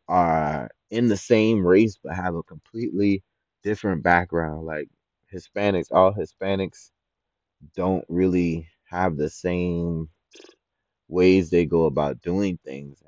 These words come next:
And that's the same for Black people and every other color people. So, yeah, I just wanted to say that because I,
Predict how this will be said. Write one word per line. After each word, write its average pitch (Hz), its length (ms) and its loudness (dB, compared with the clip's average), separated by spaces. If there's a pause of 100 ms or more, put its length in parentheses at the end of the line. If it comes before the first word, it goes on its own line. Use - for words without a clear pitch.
And 55 140 -20 (440)
that's 135 180 -4
the 110 100 0
same 110 300 0
for 87 100 2
Black 87 320 2
people 90 560 -4
and 76 380 -10
every 82 280 -2
other 76 220 -2
color 73 280 -10
people. - 420 -20 (480)
So, 92 600 6 (1040)
yeah, 85 540 6 (640)
I 98 120 -2
just 107 180 4
wanted 92 220 2
to 82 80 -4
say 95 240 2
that 95 240 2
because 85 480 -2
I, 87 260 -4